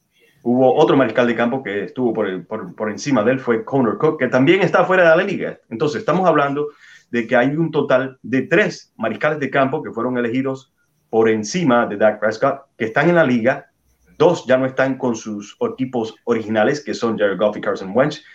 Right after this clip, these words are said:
y el otro es un reserva, Jacoby Brissett. Entonces, y bueno, hablando de Jacoby Brissett, está en la agencia libre. Ah, posiblemente habrá un equipo que lo elija como, como mariscal de campo suplente,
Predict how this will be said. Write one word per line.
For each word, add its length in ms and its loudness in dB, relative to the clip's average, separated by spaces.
y 60 2
el 100 6
otro 260 6
es 220 4
un 120 0
reserva, 500 0
Jacoby 340 -4
Brissett. 380 -4
Entonces, 1040 0
y 120 2
bueno, 200 2
hablando 360 0
de 100 -4
Jacoby 280 -6
Brissett, 480 -4
está 460 2
en 120 -4
la 60 -6
agencia 280 -2
libre. 360 0
Ah, 380 0
posiblemente 480 2
habrá 180 4
un 140 4
equipo 460 0
que 100 0
lo 80 4
elija 440 0
como, 500 4
como 600 0
mariscal 360 -2
de 100 -2
campo 260 0
suplente, 600 -4